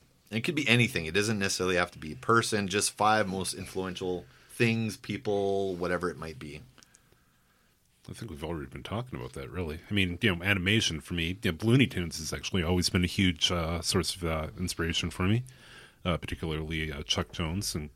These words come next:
Speaker 2: one of my favorite animators and, uh, Looney Tunes directors. Yeah, growing up with, uh, Bugs Bunny, you know, that kind of shaped my whole life, and especially when you consider that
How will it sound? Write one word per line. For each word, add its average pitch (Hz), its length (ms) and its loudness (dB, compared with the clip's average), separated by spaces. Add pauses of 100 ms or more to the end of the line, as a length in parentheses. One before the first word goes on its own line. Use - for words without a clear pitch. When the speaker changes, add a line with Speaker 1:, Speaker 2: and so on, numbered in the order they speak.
Speaker 2:
one 82 100 -4
of 78 60 -4
my 73 60 -6
favorite 73 340 -8
animators 78 600 -6
and, 78 280 -6
uh, 76 200 -4 (1080)
Looney 87 200 4
Tunes 87 280 -2
directors. - 600 0 (260)
Yeah, 165 180 0 (840)
growing 87 240 4
up 85 160 2
with, - 200 -4
uh, 87 120 4
Bugs 85 340 0
Bunny, 95 320 2 (920)
you 180 80 2
know, 78 80 -2
that 120 120 -4 (220)
kind 208 160 6
of 185 60 4
shaped 175 220 10
my 107 100 6
whole 104 240 6
life, 87 340 0
and 90 220 -2 (320)
especially 170 400 10
when 131 180 8
you 104 60 4
consider 82 540 0 (240)
that 85 260 2